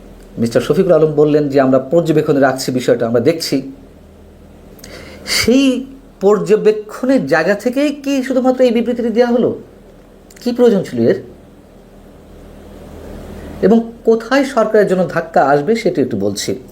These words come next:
এবং বিবৃতিতে কি বলা হলো যে নিষিদ্ধ আওয়ামী লীগের নেতারা ভারতের মাটিতে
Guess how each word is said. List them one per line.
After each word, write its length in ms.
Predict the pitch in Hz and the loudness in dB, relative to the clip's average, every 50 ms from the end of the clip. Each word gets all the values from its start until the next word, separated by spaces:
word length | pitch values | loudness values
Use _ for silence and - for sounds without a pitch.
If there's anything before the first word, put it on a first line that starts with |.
| - - - - - - - - - - - - - - | -20 -20 -20 -20 -20 -20 -20 -20 -20 -20 -20 -12 -2 2
এবং 200 | 208 254 247 220 | 2 4 4 2
বিবৃতিতে 480 | 185 226 226 196 254 247 262 254 285 262 | 0 -2 -2 -2 -2 -4 -4 -4 -6 -6
কি 200 | - - 247 214 | -8 -6 -4 0
বলা 220 | 208 240 240 247 | 2 2 2 2
হলো 200 | 240 277 302 285 | 0 0 -2 -2
যে 80 | 233 220 | -2 -2
নিষিদ্ধ 400 | 185 220 196 - 233 214 214 269 | -2 -2 -4 -4 -4 0 2 2
আওয়ামী 300 | 240 220 226 220 220 220 | 2 4 2 2 2 0
লীগের 160 | 226 226 196 | 0 0 0
নেতারা 260 | 196 196 214 214 214 | 0 0 2 2 0
ভারতের 500 | 185 160 135 147 180 185 - 208 202 175 | 0 0 0 0 0 2 0 -2 -2 -2
মাটিতে 420 | 165 151 156 170 185 180 196 190 | -4 -4 -4 -4 -4 -2 0 -2